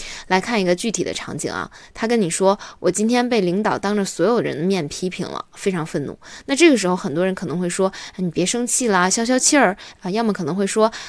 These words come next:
：“啊，你领导也有压力，你理解一下。”那这两种反应呢，其实都是在把他从这个愤怒里面往外拉，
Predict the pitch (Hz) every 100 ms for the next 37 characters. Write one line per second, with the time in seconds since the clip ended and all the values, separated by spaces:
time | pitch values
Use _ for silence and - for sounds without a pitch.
0 | - 160 151 147 160 277 240 127 208 180
1 | 196 233 262 269 156 76 175 214 311 190
2 | - - - - - - 370 403 453 254
3 | 254 330 339 233 - 180 202 - 240 302
4 | 330 330 302 294 - - 220 226 226 240
5 | 247 240 - 285 240 185 135 165 196 139
6 | 165 247 190 214 240